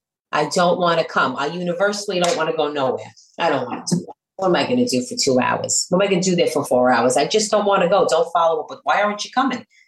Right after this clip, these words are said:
That wasn't an option. You said yeah or no. One, two things. Yeah or no. Don't ask me why I'm not coming. I just,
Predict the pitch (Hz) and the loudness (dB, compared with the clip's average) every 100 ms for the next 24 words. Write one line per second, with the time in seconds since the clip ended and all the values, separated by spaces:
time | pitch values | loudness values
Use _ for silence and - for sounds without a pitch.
0 | - 180 202 208 202 196 196 208 - - | -2 2 4 4 2 2 0 -2 -4 -6
1 | 113 131 - 147 156 190 185 170 170 127 | -4 -2 0 0 2 2 2 2 0 0
2 | - _ _ _ - 165 180 240 - - | -4 _ _ _ -8 -2 0 0 -8 -6
3 | 247 247 - 254 - - 160 196 247 247 | -2 0 0 -4 -8 -8 0 2 2 2
4 | 180 160 156 127 - - 185 143 123 - | 0 0 0 -2 -6 -6 -4 -2 -4 -6
5 | 117 113 120 120 120 - 123 127 175 165 | -6 -4 -2 0 -2 -2 -2 0 0 0
6 | - | -2